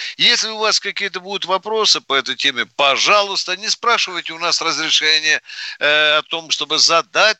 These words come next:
нам вопрос. Э, формулируйте четко, ясно свои вопросы. И, пожалуйста, не уходите из эфира, пока мы с вами беседуем. Иногда на-, хочется уточнить, поговорить с вами, ну, чтобы дать вам полноценный ответ.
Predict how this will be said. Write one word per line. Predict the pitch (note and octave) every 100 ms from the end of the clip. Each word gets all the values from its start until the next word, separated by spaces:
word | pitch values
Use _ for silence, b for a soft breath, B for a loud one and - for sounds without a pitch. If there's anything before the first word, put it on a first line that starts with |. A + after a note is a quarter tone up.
| -
нам | G3 G3
вопрос. | F#3+ F#3+ F#3 F#3 F3 - _ B B B -
Э, | F#3
формулируйте | D#3+ C#4 C4+ C4 B3 G3+ E3+ E3+
четко, | C#3+ - G#3+ F#3+ - D#3
ясно | D#3 F3 D3+ D#3
свои | C#3 D#3+
вопросы. | F3 G#3+ G#3+ -
И, | A3
пожалуйста, | G3 E3+ D3+ B2 - A#2+ B B B
не | C3+ F3
уходите | F#3 E3+ F3 D3+ C#3 C3+
из | B2+
эфира, | D3+ A3+ G#3+ G#3 B B B _
пока | D#3 D3 E3 F3+ F3+
мы | E3+
с | C#3+ A2
вами | B2 C#3+ C#3+ C#3 B B
беседуем. | _ C#3 C#3 C3+ B2 A#2 D3
Иногда | E3 F3+ A3
на-, | D#3 D3+ D3 -
хочется | E3 - - B2+
уточнить, | C3+ B2 G#2 - E3 -
поговорить | B2 A2+ G#2+ A2 D3+ D#3+
с | C#3+
вами, | D3 C3 B B B
ну, | A3+
чтобы | G#3+ G3+ F3
дать | B2+ E3+ F3
вам | D3+ C3+
полноценный | A2+ A#2 A2+ C#3+ C#3+ C3+ A#2
ответ. | A#2 B2 B2+